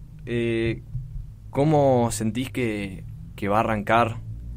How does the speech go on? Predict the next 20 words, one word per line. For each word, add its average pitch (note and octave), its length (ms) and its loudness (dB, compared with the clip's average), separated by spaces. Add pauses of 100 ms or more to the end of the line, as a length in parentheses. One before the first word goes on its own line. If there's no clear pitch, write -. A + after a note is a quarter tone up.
(100)
el G2+ 200 -2
año A2+ 180 2
que G#2 80 -2
viene, A#2 480 2
dos G2+ 140 -6
mil G2+ 100 -2
diecisiete, G#2 460 -2
que F#2 140 -6
tiene G2 160 -6
que E2+ 40 -8
ser G2 100 -6
un G2+ 240 -6 (180)
cambio G2+ 320 -2
muy G#2+ 180 2
grande A#2+ 480 4
en G2 80 -6
la F#2+ 60 -8
historia G2+ 340 -4
del F#2+ 120 -4
club? A2 360 -4